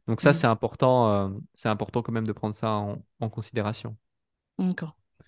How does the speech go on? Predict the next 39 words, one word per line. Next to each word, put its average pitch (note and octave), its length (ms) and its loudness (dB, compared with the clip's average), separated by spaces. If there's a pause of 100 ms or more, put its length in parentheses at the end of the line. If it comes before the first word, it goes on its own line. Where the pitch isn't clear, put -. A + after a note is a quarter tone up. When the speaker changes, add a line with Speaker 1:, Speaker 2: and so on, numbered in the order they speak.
(180)
Speaker 2:
Tout - 160 -14
à G#3 40 12
l'heure, A#3+ 160 10
tu G#3+ 140 -2
parlais, F#3+ 480 4
euh, E3+ 160 4 (520)
de, D#3+ 640 -2
du E3 100 -6
fait F#3+ 100 4
de F#3 100 4
pas G3+ 160 2
se - 80 -6
trouver F3+ 180 2
d'excuses. A3 500 2 (280)
C'est - 80 -20
quelque D#3+ 120 -2
chose G3+ 180 4
Speaker 1:
Ouais. D#3 80 6
Speaker 2:
que E3+ 40 4
j'a-, D#3 380 2
j'aborde D#3+ 360 -4
souvent. F#3+ 340 0 (240)
Quel A#3 160 0
conseil C4 340 4
tu - 140 -8
donnerais F#3 460 2
à E3+ 100 -4
une E3+ 140 2
personne A3+ 460 4
qui F#3+ 140 0
a E3 60 4
envie F#3 160 4
de - 40 -8
se A3 100 0
lancer, F#3+ 360 0 (340)
mais E3 100 2
qui F3 140 2
a E3 60 4
peur, G3 440 4